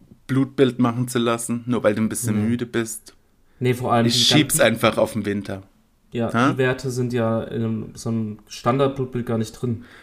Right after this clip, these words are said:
Speaker 1: Ja, großes Blutbild. Ich glaub, einmal im Jahr kann man's machen, gell, umsonst.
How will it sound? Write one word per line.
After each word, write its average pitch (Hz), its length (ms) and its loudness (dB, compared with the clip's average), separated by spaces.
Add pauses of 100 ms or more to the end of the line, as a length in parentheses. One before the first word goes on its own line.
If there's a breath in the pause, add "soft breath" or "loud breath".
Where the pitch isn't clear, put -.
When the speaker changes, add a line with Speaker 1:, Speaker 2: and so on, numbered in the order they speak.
(120 loud breath)
Speaker 1:
Ja, 95 280 0
großes 104 480 -2
Blutbild. - 600 -2 (360)
Ich - 120 -8
glaub, 117 200 4
einmal 123 300 4
im 107 80 2
Jahr 107 160 2
kann - 180 -4
man's 104 240 -4
machen, 101 300 -4
gell, 98 240 -2
umsonst. 101 600 -2